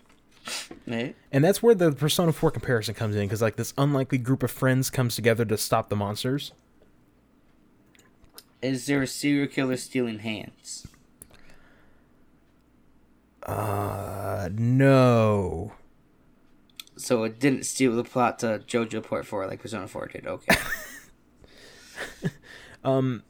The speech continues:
Speaker 2: yeah, so, like, s-, someone at this school is, like, giving out these switches to turn them into monsters and everything, and I'm having a really good time with it. Like, it's, it goes in two episode arcs, so it's like, you know, you just kinda, like, watch two episodes a day.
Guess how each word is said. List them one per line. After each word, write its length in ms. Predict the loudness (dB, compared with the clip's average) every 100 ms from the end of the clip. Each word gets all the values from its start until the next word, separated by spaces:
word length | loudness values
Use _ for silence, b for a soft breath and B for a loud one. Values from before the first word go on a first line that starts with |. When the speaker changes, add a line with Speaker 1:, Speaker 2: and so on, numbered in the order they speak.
| 0
Speaker 2:
yeah, 220 | 4 4
so, 160 | 4 4
like, 160 | 4
s-, 120 | 0 -10 -10
someone 420 | -6 0 2 4
at 140 | 4
this 140 | 2 2
school 320 | 0 2 2
is, 80 | 4
like, 180 | 2 0 B B -2
giving 180 | 0 2
out 140 | 0
these 160 | -2 -2
switches 640 | 0 2 2 2 0 -2
to 340 | -2 0 0 -4 B B B -4
turn 200 | 0 2
them 100 | 2
into 160 | 2
monsters 400 | 2 0 0 -2
and 80 | 0
everything, 460 | -2 -2 -4 -4 -4
and 260 | -4 -4 -4
I'm 100 | 0
having 240 | 2 2
a 60 | 0
really 200 | 2 2
good 140 | 0
time 220 | 2 2
with 120 | 2 -2
it. 200 | -6 -4
Like, 200 | -4 0
it's, 380 | 0 0 -8 -12 -20 -20 -20 -20 -20 _ -20 _ -20 B B B B
it 100 | 4
goes 220 | 6 6
in 100 | 4
two 260 | 2 4 4
episode 360 | 4 0 0
arcs, 480 | 2 -2 -2 -8 -6
so 220 | -2 -2
it's 120 | 0 -2
like, 220 | -2 -2
you 60 |
know, 60 | -4
you 40 |
just 180 | -2 -4
kinda, 160 | -4 -4
like, 140 | -4
watch 240 | -4 -6 -4
two 160 | -2
episodes 340 | -2 -4 -4 -4
a 60 |
day. 300 | -4 -4 -6